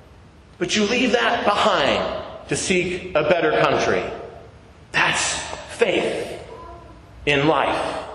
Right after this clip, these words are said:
Faith every day. Faith through the hurt. Faith in the joy. In today's gospel from Matthew, Jesus invites this tax collector named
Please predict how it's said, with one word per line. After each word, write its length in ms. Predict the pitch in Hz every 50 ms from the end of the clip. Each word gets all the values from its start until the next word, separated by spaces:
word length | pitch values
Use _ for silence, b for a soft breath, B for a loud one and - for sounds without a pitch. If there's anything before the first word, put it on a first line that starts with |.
| - - -
Faith 760 | 202 196 180 156 123 - - 113 - - - - - - -
every 260 | 175 170 170 170 156
day. 680 | 156 160 147 139 120 101 - - - - - - - -
Faith 300 | - 185 180 170 170 175
through 100 | - 160
the 140 | - 147 139
hurt. 560 | 151 175 185 - - - - - - - -
Faith 540 | - 190 180 170 170 180 185 - - - -
in 100 | 165 165
the 120 | 151 143 -
joy. 760 | - - 170 156 143 127 117 104 - - - - - - - - - - - - - - - - - - - - - - - - - - - - - - - - - - - - - - - - - - - - - - - -
In 80 | 170 165
today's 300 | 196 185 185 185 180 180
gospel 440 | 180 170 170 170 170 180 175 147 139
from 680 | 143 156 143 139 123 123 - - - - - - 139
Matthew, 800 | 165 175 180 180 180 - 139 113 98 87 85 - - - - -
Jesus 580 | 143 147 180 190 185 170 180 170 170 175 170 170
invites 840 | 165 160 160 156 165 165 160 156 160 160 - - - - - - -
this 260 | - 170 170 170 170
tax 340 | 165 - 180 - - - -
collector 420 | - 180 139 135 135 - - 156 139
named 920 | 139 139 143 160 190 254 277 - - - - - - - - - - -